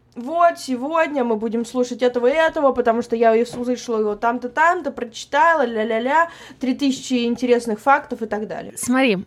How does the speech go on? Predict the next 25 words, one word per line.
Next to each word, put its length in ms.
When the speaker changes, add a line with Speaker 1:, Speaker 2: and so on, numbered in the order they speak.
Speaker 2:
н-, 180
а, 320
у 20
нас 200
подкаст 320
называется 320
«Сто 160
восемьдесят 440
градусов», 460
он 180
про 180
людей, 320
которые 500
не 140
боятся 400
менять 320
свою 280
жизнь, 220
не 120
боятся 360
менять 340
жизнь, 320
э, 220
других 380
людей 360